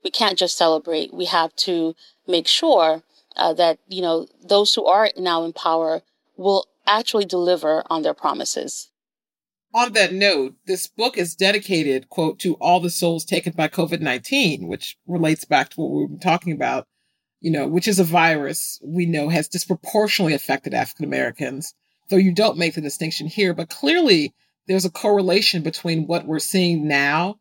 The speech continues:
Speaker 2: and the through line of the legacy you're spotlighting here. How do you hope this book further puts this crisis in context?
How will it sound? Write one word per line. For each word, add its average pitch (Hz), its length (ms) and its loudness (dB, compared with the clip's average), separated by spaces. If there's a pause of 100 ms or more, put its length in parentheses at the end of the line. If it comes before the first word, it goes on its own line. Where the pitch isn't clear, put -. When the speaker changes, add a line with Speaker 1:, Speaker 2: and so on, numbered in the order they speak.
(360)
Speaker 2:
and 175 200 2
the 160 60 -2
through 254 360 0
line 131 400 0
of 151 160 -6
the 165 60 -4
legacy 165 500 0
you're 151 420 2
spotlighting 143 720 -2
here. 139 520 -2 (360)
How 262 200 4
do 294 60 4
you 226 140 2
hope 196 240 0
this 185 180 -2
book 170 240 -4
further 165 720 0
puts - 360 -2
this - 420 -8
crisis - 760 0
in 147 180 -8
context? - 720 -8